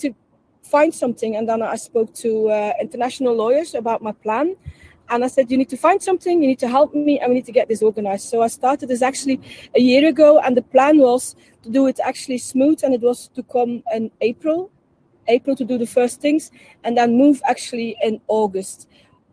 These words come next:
I'm talking twenty nineteen, twenty twenty, when we were starting everything up. But all of a sudden, the mo-, uh, we had end of March, we had, uh, Corona, everything got in lockdown, so I could not arrive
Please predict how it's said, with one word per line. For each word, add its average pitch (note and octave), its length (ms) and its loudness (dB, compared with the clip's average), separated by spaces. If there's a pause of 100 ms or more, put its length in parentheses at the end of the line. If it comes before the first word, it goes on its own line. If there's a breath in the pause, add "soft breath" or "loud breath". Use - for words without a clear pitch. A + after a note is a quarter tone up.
(220)
I'm A#3 120 -4
talking B3+ 500 2
twenty A#3+ 400 -6
nineteen, A3+ 500 -4
twenty A#3 300 -8
twenty, A3+ 240 -2
when G#3+ 80 0
we G#3 80 -2
were G#3 200 -2
starting G#3+ 300 -4
everything G3+ 300 -10
up. G3 120 -8 (340 soft breath)
But A#3+ 60 4
all C#4+ 100 8
of D#4+ 80 0
a D4+ 160 -4
sudden, D4 260 6 (540 soft breath)
the B3 100 4
mo-, C4 240 4 (100)
uh, B3 120 2
we B3 100 -2
had A#3+ 160 -2 (100)
end D#4+ 140 4
of D#4 100 0
March, C#4 540 0
we A#3+ 80 -6
had, A#3 360 -4 (140)
uh, A3 80 -4
Corona, B3+ 460 2
everything B3 300 -4
got A3+ 120 0
in G#3+ 80 -2
lockdown, A3+ 460 -2
so G#3+ 140 -6
I G#3+ 80 -4
could A#3+ 180 -8
not A#3 240 -6
arrive A3 380 -2